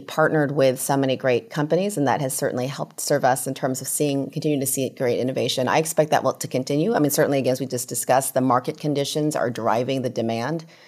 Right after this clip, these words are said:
Um, the innovators are out there willing to take those kind of risks to be able to really disrupt the industry. And so I think, um, coupled with the, both supply of dollars and then just the,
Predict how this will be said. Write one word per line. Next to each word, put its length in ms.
Um, 500
the 200
innovators 460
are 60
out 200
there 100
willing 220
to 60
take 280
those 160
kind 200
of 120
risks 320
to 80
be 120
able 140
to 100
really 380
disrupt 540
the 120
industry. 380
And 100
so 120
I 80
think, 260
um, 380
coupled 440
with 240
the, 80
both 240
supply 400
of 100
dollars 420
and 140
then 240
just 280
the, 260